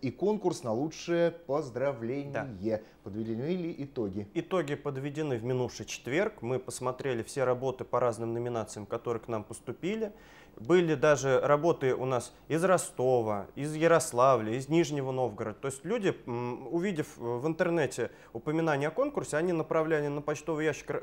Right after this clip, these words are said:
Speaker 2: работы, даже не подозревая, что это Самарская область, Самарское региональное отделение.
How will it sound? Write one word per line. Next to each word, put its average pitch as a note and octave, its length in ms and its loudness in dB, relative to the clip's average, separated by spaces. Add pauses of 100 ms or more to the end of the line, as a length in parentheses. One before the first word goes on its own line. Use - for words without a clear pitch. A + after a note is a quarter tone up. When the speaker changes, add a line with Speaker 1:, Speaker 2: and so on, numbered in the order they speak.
Speaker 2:
работы, E3 320 2
даже D3 240 2
не D3 80 -2
подозревая, D3+ 480 -2
что - 140 -6
это - 120 -8
Самарская C#3 720 -2
область, A2 420 -2
Самарское B2+ 420 -2
региональное A#2+ 500 0
отделение. A2+ 500 -6